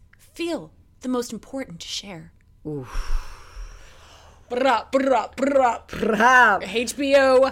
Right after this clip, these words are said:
Speaker 1: hire more.
Speaker 2: Literally. I wanna know, though.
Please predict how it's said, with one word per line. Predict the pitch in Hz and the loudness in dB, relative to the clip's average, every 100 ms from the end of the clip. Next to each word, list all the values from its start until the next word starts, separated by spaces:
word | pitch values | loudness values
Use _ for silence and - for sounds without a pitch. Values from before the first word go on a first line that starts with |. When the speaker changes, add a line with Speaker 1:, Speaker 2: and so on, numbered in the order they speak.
| - | -2
Speaker 1:
hire | - 190 247 403 415 | -8 0 2 2 0
more. | 330 302 294 190 | 0 2 2 4
Speaker 2:
Literally. | 190 196 196 185 156 - | 4 2 2 0 -2 0
I | 190 | 2
wanna | 285 392 302 | 2 0 -2
know, | 247 415 403 | -2 0 -2
though. | - - - | -2 -8 -12